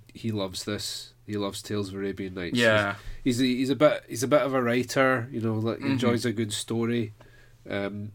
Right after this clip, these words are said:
Speaker 1: so whenever he's asked what game he wants to play, he almost always makes a beeline for
Speaker 2: Yeah,
Speaker 1: that.
Speaker 2: just <laughs>
Speaker 1: Yeah.
Speaker 2: doesn't he,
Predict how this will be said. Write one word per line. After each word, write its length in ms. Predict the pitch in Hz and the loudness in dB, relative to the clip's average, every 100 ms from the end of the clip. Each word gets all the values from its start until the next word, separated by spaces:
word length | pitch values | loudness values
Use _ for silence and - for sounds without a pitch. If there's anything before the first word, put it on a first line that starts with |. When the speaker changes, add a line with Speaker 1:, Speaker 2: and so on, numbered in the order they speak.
| - | -12
Speaker 1:
so 460 | - 110 107 98 101 | -8 -4 -2 -4 -6
whenever 380 | 120 117 110 110 | -4 -2 0 0
he's 200 | 104 101 | 0 0
asked 320 | 104 104 - | -2 -2 -4
what 180 | 104 95 | -4 -2
game 180 | 107 | -2
he 80 | 117 | 0
wants 340 | 113 117 - - | 0 -2 -4 -12
to 80 | |
play, 240 | 110 117 107 | -6 0 2
he 60 | |
almost 360 | 104 104 104 - | 2 -2 -6 -4
always 340 | 101 104 101 | 0 0 -2
makes 280 | 107 104 - | -4 -6 -6
a 40 | 95 | -6
beeline 400 | 101 101 101 104 | -4 -2 -2 -2
for 120 | 139 | 6
Speaker 2:
Yeah, 220 | 127 104 | 8 8
Speaker 1:
that. 80 | 104 | 4
Speaker 2:
just 400 | 151 135 - - - - | 2 4 4 2 -6 -20
<laughs> 240 | - - - | -20 -18 -8
Speaker 1:
Yeah. 60 | |
Speaker 2:
doesn't 300 | 170 175 190 | 4 8 8
he, 180 | 165 143 | 6 0